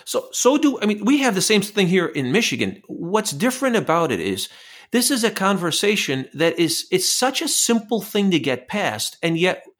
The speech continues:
we're spending, and it's okay, by the way, it's okay that we're spending this kind of time on it, but I'm, I'm here to tell you that this is a conversation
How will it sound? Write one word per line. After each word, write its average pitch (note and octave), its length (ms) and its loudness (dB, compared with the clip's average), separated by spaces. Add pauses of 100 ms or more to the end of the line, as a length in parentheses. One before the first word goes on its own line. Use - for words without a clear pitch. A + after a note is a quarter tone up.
(220)
we're G#3+ 140 0
spending, A3 420 0
and G#3 100 4
it's G#3 180 2
okay, A#3+ 280 2
by A#2 160 0
the F2 60 -6
way, D2+ 160 -10
it's - 200 -2
okay D4+ 200 -2
that C#4+ 140 0
we're A#3 80 0
spending G3 460 2
this F3 160 0
kind E3 200 -6
of D3 100 -6
time D#3 380 -4
on B3 220 6
it, G#2+ 180 0 (560)
but G3 220 -2 (260)
I'm, F#3+ 220 -2 (160)
I'm G3 120 4
here C#4 260 4
to C#4 80 4
tell C#4 320 0
you G#3 160 2
that D#3 240 0 (200)
this C#4+ 200 0
is C#4+ 120 2
a A3 60 2
conversation G3+ 800 0